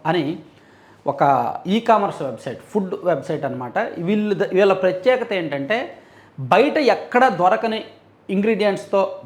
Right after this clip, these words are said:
ప్రొడక్ట్స్‌తో వీళ్ళు లడ్డూలు తయారు చేస్తారు. రాగి, సజ్జ, జొన్న, కొర్ర, వాటితో పాటు గుమ్మడి గింజలు, పొద్దుతిరుగుడు గింజలు, అవిసె గింజలు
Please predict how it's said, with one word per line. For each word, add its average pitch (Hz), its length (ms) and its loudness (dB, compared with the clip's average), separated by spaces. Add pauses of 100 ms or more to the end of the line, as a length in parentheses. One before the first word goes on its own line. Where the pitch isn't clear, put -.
(140)
ప్రొడక్ట్స్‌తో 202 460 2
వీళ్ళు 180 240 4
లడ్డూలు 160 260 2
తయారు 139 280 -2
చేస్తారు. - 420 -10
రాగి, 185 380 2
సజ్జ, 160 340 -2
జొన్న, 170 480 0 (120)
కొర్ర, 143 280 0 (560)
వాటితో 185 320 4
పాటు 196 260 0
గుమ్మడి 175 360 2
గింజలు, 190 280 -2
పొద్దుతిరుగుడు 185 640 -2
గింజలు, 185 420 0
అవిసె 226 380 4
గింజలు 214 480 0